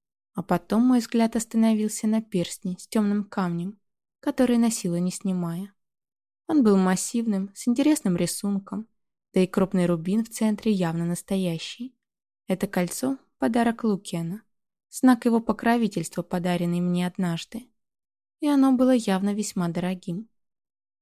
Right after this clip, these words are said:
Догадка осенила мой разум яркой вспышкой. За него можно выручить деньги, которые мне в скором времени ох как понадобятся.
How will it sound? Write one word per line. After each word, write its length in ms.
Догадка 560
осенила 460
мой 180
разум 300
яркой 360
вспышкой. 720
За 160
него 220
можно 360
выручить 460
деньги, 500
которые 360
мне 120
в 60
скором 320
времени 480
ох 160
как 240
понадобятся. 840